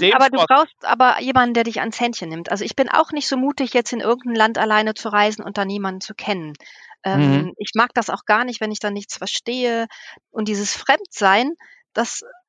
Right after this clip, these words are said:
Speaker 1: mm, bewirkt bei mir auch so eine Traurigkeit. Dann kann ich das gar nicht richtig genießen, merke ich. Ich brauche
Speaker 2: Mhm.
Speaker 1: irgendwas, ähm, jemand, der mich entgegennimmt. Und das war das, was mir sehr hilfreich entgegenkam in diesen ganzen Ländern,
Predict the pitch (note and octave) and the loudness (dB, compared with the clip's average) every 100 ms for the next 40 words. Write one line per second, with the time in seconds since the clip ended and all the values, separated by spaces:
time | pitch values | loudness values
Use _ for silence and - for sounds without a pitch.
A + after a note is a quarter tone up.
0 | _ - G#3 E3 E3 G3+ G#3+ C4 - A3 | _ -8 -6 -6 -8 -2 2 2 2 2
1 | A3 G3+ - F#3+ - - G3 E3+ - D#3 | 4 2 0 -6 -2 0 0 -2 -8 -10
2 | E3 - A3 G3 E3+ D#3+ E3 D#3 C#3+ - | -8 -4 -4 -4 -6 -8 -8 -10 -14 -16
3 | - F3+ G3 - C#3 C3 B2 A#2+ - - | -14 -8 -8 -8 -10 -10 -10 -14 -18 -16
4 | - - _ - B2+ A3+ B2 E3 C#4 C4 | -20 -20 _ -6 2 2 4 2 2 0
5 | A#3 A3+ - - - - - _ - G#3+ | 2 2 2 -12 -16 -20 -20 _ -2 2
6 | G#3 G#3 G3+ F#3+ _ _ _ _ - G#3+ | 2 0 -4 -8 _ _ _ _ -4 2
7 | G#3 G#3 G3+ G3 G3 F#3 A3+ B3 A#3 G#3+ | 2 2 0 0 -6 -8 -4 -2 0 -2
8 | G#3+ G3 A3 - B3+ A#3+ B3 A#3 - A3 | -2 -2 -2 2 2 4 0 -2 -2 -2
9 | G#3+ B3+ C#4+ B3+ D#4+ - A3+ A#3+ A3+ A3 | 2 2 2 2 -2 0 0 0 -4 -4
10 | B3 A#3+ - A3 A3 A3 A3 A3 G#3+ A3+ | -4 -4 -2 -2 -2 -6 -4 -4 -2 -4
11 | C4 A3+ G#3 G#3+ A#3 B3+ | -4 -2 0 0 0 -2